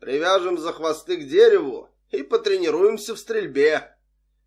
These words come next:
Когда счет перевалил за пятьдесят, я перестал считать свои уловы и выносил их на улицу сам, когда выводили в туалет. Август ознаменовался еще одним важнейшим событием.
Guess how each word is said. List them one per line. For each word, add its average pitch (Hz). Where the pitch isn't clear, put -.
Когда 156
счет 233
перевалил 135
за 117
пятьдесят, 117
я -
перестал 135
считать 127
свои 107
уловы 120
и 160
выносил 208
их 202
на 139
улицу 175
сам, 131
когда 117
выводили 113
в -
туалет. 113
Август 175
ознаменовался 120
еще 147
одним 135
важнейшим 113
событием. -